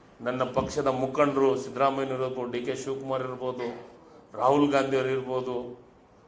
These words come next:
ಸೋನಿಯಾ ಗಾಂಧಿ ಅವರು, ಮಲ್ಲಿಕಾರ್ಜುನ ಖರ್ಗೆ ಅವರು ನನಗೆ ಸಂಸ್ಕಾರ, ಸಂಸ್ಕೃತಿಯನ್ನು ಕಲಿಸಿದ್ದಾರೆ. ಯಾವ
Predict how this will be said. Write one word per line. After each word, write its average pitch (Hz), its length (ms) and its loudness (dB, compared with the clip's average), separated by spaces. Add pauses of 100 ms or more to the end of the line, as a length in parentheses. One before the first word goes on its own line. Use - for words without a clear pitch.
(100)
ಸೋನಿಯಾ 147 400 4
ಗಾಂಧಿ 139 200 2
ಅವರು, 135 100 2 (240)
ಮಲ್ಲಿಕಾರ್ಜುನ 131 460 -2
ಖರ್ಗೆ 120 200 -4
ಅವರು 120 120 -4
ನನಗೆ 113 260 -8
ಸಂಸ್ಕಾರ, 123 480 -4 (140)
ಸಂಸ್ಕೃತಿಯನ್ನು - 640 -10
ಕಲಿಸಿದ್ದಾರೆ. 110 540 -8 (1200)
ಯಾವ 117 220 2